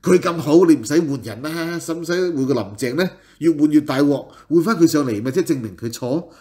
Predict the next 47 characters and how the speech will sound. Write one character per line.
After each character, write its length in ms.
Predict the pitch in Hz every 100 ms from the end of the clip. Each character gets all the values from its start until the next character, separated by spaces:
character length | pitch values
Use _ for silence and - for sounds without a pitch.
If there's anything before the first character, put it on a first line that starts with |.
| -
咪 100 | 131
即 100 | 165
係 100 | 135
證 60 |
明 120 | 113 92
習 160 | 101 92
近 140 | 98
平 160 | 92 80
錯 240 | - 120
咗， 280 | 110 104 165 - _ -
係 80 | 98
咪 160 | 95
啊？ 180 | - 104 - _ _
所 220 | - 131
以 140 | 143
呢， 200 | 135 139 135 _ _
梁 240 | - 87 85
振 220 | 107 101
英 100 | 110
都 140 | 107 107
係 160 | 95
冇 100 | 82
運 140 | 82 73
行 200 | 78 78 73
㗎 40 |
啦， 440 | 76 82 98 101 95
你 100 | 101
條 200 | 101 92
命 280 | 82 87 95
呢， 240 | 107 110
生 220 | 107 104 107
得 80 |
唔 220 | 101 76 76
正， 640 | 95 98 104 117 107 - _ _ _
做 140 | 113
一 40 | 110
屆 340 | 123 113 104 98 -
就 100 | 82
算 200 | - 90
數 160 | 92
啦。 240 | 90 85 - _ _ _ - _ -
而 40 |
林 280 | 101 95 85
鄭 140 | 98 95
月 180 | 92
娥 220 | 87 82 107
呢 160 | 131